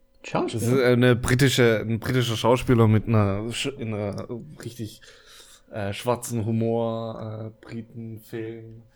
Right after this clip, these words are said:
Speaker 2: weil's darum geht, ähm, dass, ähm, is-, islamistische Terroristen in, in, äh, ja, England halt, <laughs> aber die halt nur richtig dumm sind und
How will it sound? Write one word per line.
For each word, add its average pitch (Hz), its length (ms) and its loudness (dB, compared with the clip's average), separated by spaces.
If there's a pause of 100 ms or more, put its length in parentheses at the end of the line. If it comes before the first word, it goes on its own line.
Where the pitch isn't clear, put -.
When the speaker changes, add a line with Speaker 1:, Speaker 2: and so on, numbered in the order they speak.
(240)
Speaker 2:
weil's 104 220 -12
darum 104 280 -4
geht, 107 300 -2
ähm, 104 340 -4
dass, - 420 -10
ähm, 117 540 -16 (640)
is-, - 260 -12
islamistische 104 960 -2
Terroristen 107 520 0
in, 101 280 -4 (800)
in, - 480 -8 (160)
äh, - 280 -12 (720)
ja, 107 180 2
England 127 420 6
halt, 117 540 2
<laughs> - 40 -20
aber 101 220 0
die - 240 4
halt 110 140 4
nur 110 120 4 (260)
richtig 120 320 0
dumm 123 200 4
sind 123 520 0
und 120 220 -4